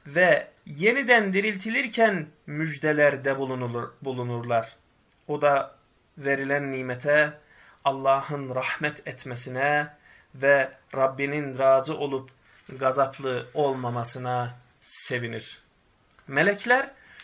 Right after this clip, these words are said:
dünya hayatında müminlerin dostlarıdır. Çünkü onlara rehberlik ederler. Allah'ın emriyle onları korurlar. Ölüm anında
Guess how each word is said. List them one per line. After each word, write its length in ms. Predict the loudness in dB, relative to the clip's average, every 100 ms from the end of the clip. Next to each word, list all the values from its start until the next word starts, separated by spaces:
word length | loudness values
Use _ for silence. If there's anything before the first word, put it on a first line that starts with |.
| -16 -2
dünya 420 | -2 2 2 4
hayatında 760 | 6 8 6 4 0 2 2 -2
müminlerin 720 | -6 -6 -4 2 2 2 0
dostlarıdır. 800 | 0 -2 2 2 4 0 -4 -8 _ _ _ _ _ _ _ _
Çünkü 480 | -2 0 0 -4 -6 -18 -20 -20 -14 0
onlara 400 | 0 4 4 4
rehberlik 500 | 2 0 0 0 -2
ederler. 420 | 0 0 -2 -6 -10 _ -20 -2
Allah'ın 600 | -2 4 4 4 0 -2 -2
emriyle 440 | -4 -2 -2 -2
onları 400 | -2 0 0 0
korurlar. 580 | -4 -4 0 4 2 0 _ _ _ _ 0
Ölüm 320 | 2 2 4
anında 640 | 4 4 2 0 0 0